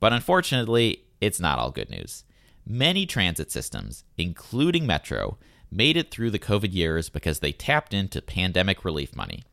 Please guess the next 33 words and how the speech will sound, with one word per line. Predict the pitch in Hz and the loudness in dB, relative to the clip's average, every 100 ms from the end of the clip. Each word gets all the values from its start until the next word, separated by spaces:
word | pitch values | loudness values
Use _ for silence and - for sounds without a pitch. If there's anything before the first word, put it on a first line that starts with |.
| _ _ _ | _ _ _
That | 110 143 | 2 2
money | 139 160 190 202 _ | 2 0 0 -4 _
is | - 107 | -10 -4
basically | 101 85 90 90 80 | 0 0 0 -2 -2
gone, | 62 50 50 - _ _ - | -2 -4 -8 -18 _ _ -4
used | 98 101 73 | 0 0 0
up, | - - - _ _ | -4 -6 -20 _ _
spent. | - - - - - - - _ _ _ | -8 -4 -4 -6 -20 -20 -20 _ _ _
Combined | - 87 139 185 | -6 0 2 2
with | 160 - | 0 -2
the | |
fact | - 85 87 - - | 2 2 2 -2 -4
that | 73 | -4
fewer | - - 104 160 185 | -4 -4 0 4 2
people | 185 107 110 107 - | 2 0 2 2 2
are | 69 | -2
working | 80 123 143 | 0 0 0
in | 143 | 0
offices | 123 120 127 127 110 | 2 2 0 -2 0
downtown, | 95 98 78 73 73 80 - - - | 0 0 -2 -2 -2 -6 -14 -20 -10
and | 73 76 | -8 -2
by | 78 113 | 2 2
extension, | 151 - 85 85 - 90 73 | 2 0 -2 0 -2 -2 -4
riding | 67 69 98 143 | -4 -2 0 0
Metro | 120 - 110 | -2 0 0
on | 104 | 0
a | 104 | 2
daily | 92 95 98 | 2 2 2
basis, | 69 71 76 71 - - _ _ _ | 0 -2 -4 -6 -10 -16 _ _ _
Metro | - 147 170 - 104 101 101 107 | 0 2 2 0 4 4 4 0
has | - 90 | -4 -2
money | 87 82 71 | 0 -2 -2
problems. | - 58 58 55 62 - | -4 -4 -4 -8 -10 -14